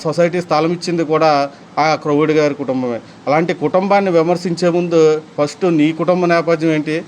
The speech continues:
నువ్వు చేసింది ఏంటి ఊ-, ఊరికి అనే విషయాన్ని ఒకసారి గుర్తు తెచ్చుకుని దా విధంగా నువ్వు మాట్లాడాలి. అదేవిధంగా ఇప్పుడు ప్రెస్ మీట్ మీరు పెట్టారేటి, ఆయన ఏడి, ఆయన దాకున్నాడని అదకబుర్లు చెప్తా.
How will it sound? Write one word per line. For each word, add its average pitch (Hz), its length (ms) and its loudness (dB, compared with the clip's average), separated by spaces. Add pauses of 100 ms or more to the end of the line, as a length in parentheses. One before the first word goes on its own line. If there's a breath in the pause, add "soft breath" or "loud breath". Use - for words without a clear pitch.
(300 loud breath)
నువ్వు 165 200 2
చేసింది 185 340 2
ఏంటి 175 140 0
ఊ-, 160 320 4
ఊరికి 156 480 -2
అనే 147 240 0
విషయాన్ని 170 400 0
ఒకసారి 147 680 -2
గుర్తు 127 200 -10
తెచ్చుకుని 165 480 -2 (460 loud breath)
దా 139 180 2
విధంగా 165 380 2
నువ్వు 165 160 0
మాట్లాడాలి. 151 680 0 (400 loud breath)
అదేవిధంగా 160 680 2
ఇప్పుడు 156 540 2
ప్రెస్ 156 320 -2
మీట్ 180 140 2
మీరు 165 220 4
పెట్టారేటి, 160 640 0
ఆయన 151 380 0
ఏడి, 160 240 2
ఆయన 151 180 2
దాకున్నాడని 156 600 0
అదకబుర్లు 143 500 0
చెప్తా. 147 420 -2